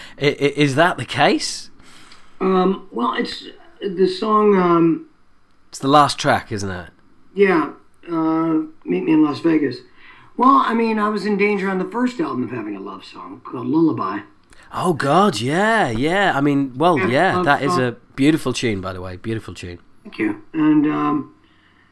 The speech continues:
Speaker 2: and also that's another one that I wrote by myself. Um, and on, what is this, on the second album? Um, not Children of the Winter, but, uh,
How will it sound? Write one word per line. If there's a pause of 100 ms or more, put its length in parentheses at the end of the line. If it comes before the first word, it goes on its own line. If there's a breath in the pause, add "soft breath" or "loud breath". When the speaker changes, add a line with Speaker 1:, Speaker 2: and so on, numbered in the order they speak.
(160)
Speaker 2:
and
also
that's
another
one
that
I
wrote
by
myself. (260)
Um, (1300)
and
on,
what
is
this,
on
the
second
album? (600 soft breath)
Um,
not
Children
of
the
Winter,
but, (120)
uh,